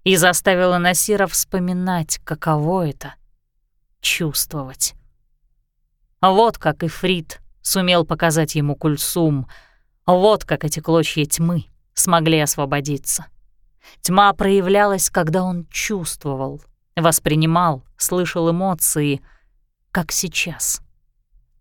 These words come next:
Все кричали, ослепленные темнотой, которую вызвал он. Когда зрение и восприятие исчезли, вернулся знакомый удушающий страх,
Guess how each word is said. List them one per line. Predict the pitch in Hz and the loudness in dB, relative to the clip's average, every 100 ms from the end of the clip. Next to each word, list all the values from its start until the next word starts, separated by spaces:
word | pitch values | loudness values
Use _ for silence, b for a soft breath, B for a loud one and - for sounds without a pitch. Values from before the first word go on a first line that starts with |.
| _ | _
Все | - - 208 | -2 2 2
кричали, | 160 185 165 - 196 185 | 2 -2 -2 0 0 2
ослепленные | 151 - 165 160 175 170 160 160 | -2 0 0 2 2 2 2 0
темнотой, | 156 160 156 156 185 165 - B B | 0 0 0 0 0 0 -4 B B
которую | 214 240 226 226 202 | 2 4 2 2 2
вызвал | 202 190 190 190 - _ | 0 -2 0 -4 -6 _
он. | 180 156 135 135 127 - _ _ _ _ _ _ _ _ | 0 2 0 -4 -8 -12 _ _ _ _ _ _ _ _
Когда | 165 143 160 | -2 2 2
зрение | 143 160 170 170 160 151 | 4 4 4 2 2 2
и | |
восприятие | 147 - 156 156 160 156 147 | 0 -2 0 2 0 0 -4
исчезли, | 135 - - 180 165 165 b b b b | -4 -8 -6 -4 -4 -6 b b b b
вернулся | 175 196 214 240 247 - 220 | 2 2 2 0 0 0 2
знакомый | 202 214 - 240 220 208 - | 4 2 2 0 0 -2 -4
удушающий | 214 190 208 - 208 196 - - | -4 -2 -2 -2 -2 -2 -4 -6
страх, | 190 - - 208 185 139 - | -4 -4 -4 -2 -2 -4 -12